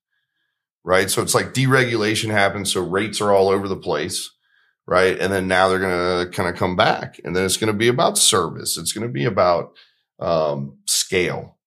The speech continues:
right? Everyone's like, "Why, why do you keep growing so much? Why are you hiring?" Whatever else. "When are you ever gonna be happy?" I'm like, "Well, scale matters." So I think in the brokerage side, in about ten years, you'll have,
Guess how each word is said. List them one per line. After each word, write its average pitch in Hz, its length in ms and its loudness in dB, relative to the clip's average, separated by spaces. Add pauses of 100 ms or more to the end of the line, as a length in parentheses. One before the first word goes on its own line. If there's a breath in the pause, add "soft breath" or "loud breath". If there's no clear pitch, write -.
(600)
right? 85 220 2
Everyone's 131 260 4
like, 113 220 -2
"Why, 143 240 -2
why 123 180 -4
do 165 60 -2
you 165 80 -6
keep - 160 -12
growing 123 420 4
so 101 160 0
much? 87 200 -6
Why 107 80 0
are - 20 0
you 131 220 -2
hiring?" 101 500 2
Whatever 107 240 0
else. 90 140 -2
"When 104 120 -6
are 131 60 0
you 131 80 0
ever 131 140 -4
gonna 131 100 -6
be 113 80 -6
happy?" 101 240 2
I'm 147 80 -2
like, 143 140 -4
"Well, 131 100 -4
scale 170 420 0
matters." 135 720 -2 (920)
So - 160 -2
I 110 80 4
think 185 280 -2
in - 120 -6
the - 80 -2
brokerage 123 560 0
side, 101 420 2 (1120)
in 104 80 -2
about 104 240 2
ten 127 240 0
years, 135 360 -2
you'll 120 140 0
have, 104 540 0